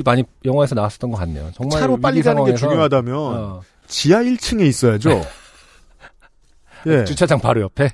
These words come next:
Speaker 2: 그렇죠. 그러니까 무례하게 그 장애인 면에 회장님 면을 하나 만들어가지고
Speaker 1: <laughs> 주차
Speaker 2: 바로
Speaker 1: 섹션을.
Speaker 2: 그 옆을 회장실로 하면 되겠죠.
Speaker 1: 네.
Speaker 2: 음.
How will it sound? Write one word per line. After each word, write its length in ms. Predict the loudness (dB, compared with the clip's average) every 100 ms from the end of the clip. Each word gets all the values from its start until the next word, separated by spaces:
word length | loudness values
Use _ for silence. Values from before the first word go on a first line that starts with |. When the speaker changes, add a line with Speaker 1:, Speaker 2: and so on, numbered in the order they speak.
| -2
Speaker 2:
그렇죠. 360 | -2 0 0 -2 -4 _ -4
그러니까 100 | 0 2
무례하게 600 | 6 6 6 6 4 4
그 160 | 0 -2
장애인 580 | -2 -2 0 -2 -2 0
면에 380 | 2 2 2
회장님 560 | 2 4 2 2 0 2
면을 220 | 2 4
하나 180 | 4 2
만들어가지고 760 | 2 0 2 4 2 0 -4 -6 -10 -18 -20 -20 -20 -20 _
Speaker 1:
<laughs> 760 | _ _ -20 -20 _ _ _ _
주차 240 | -14 -4 2
Speaker 2:
바로 200 | 4 4
Speaker 1:
섹션을. 120 | 4 4
Speaker 2:
그 40 |
옆을 320 | 4 2 0 2
회장실로 480 | 0 0 0 2 2
하면 160 | 0
되겠죠. 400 | -6 -6 -12 -16 -12
Speaker 1:
네. 200 | -8 -4
Speaker 2:
음. 240 | -4 -6